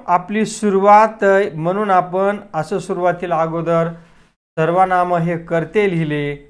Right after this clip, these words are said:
त्याच्यानंतर शल किंवा विल घेतलं, त्याच्यानंतर आपण मुख्य क्रियापदाचं रूप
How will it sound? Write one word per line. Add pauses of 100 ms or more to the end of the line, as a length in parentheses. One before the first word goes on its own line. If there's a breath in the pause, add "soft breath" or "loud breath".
(180)
त्याच्यानंतर
शल (100)
किंवा
विल
घेतलं, (480 soft breath)
त्याच्यानंतर
आपण
मुख्य
क्रियापदाचं
रूप